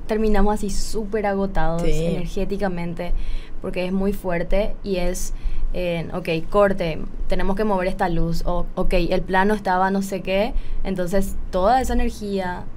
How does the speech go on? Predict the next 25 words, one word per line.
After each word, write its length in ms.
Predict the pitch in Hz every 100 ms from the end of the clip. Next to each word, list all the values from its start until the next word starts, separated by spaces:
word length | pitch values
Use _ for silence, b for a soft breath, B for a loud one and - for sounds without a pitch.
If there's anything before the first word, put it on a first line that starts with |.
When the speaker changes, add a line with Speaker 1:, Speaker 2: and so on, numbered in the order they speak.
| -
Speaker 1:
tenés 200 | 190 170
que 120 | 170 175
volver 580 | 170 165 165 165 175
a 100 | 143
retomar 800 | 175 180 185 180 165 156 156 156 156
y 140 | 165
es 140 | 160
muchísimo 580 | 170 165 165 170 175 170
trabajo 540 | 160 165 151 151 190 180 - - -
el, 180 | 160 156 156
Speaker 2:
Sí. 60 | -
Speaker 1:
el 160 | 165
que 100 | 165
hace 160 | 156 165
el 60 | 170
actor 280 | 170 160 160
cuando 240 | 175 175
es 40 | 185
una 160 | 180
escena 320 | 175 180 170 175
más 260 | 165 170
de, 300 | 175 175 165 - B B B -
de 160 | 170
llanto, 420 | 165 160 160 170
si 120 | 170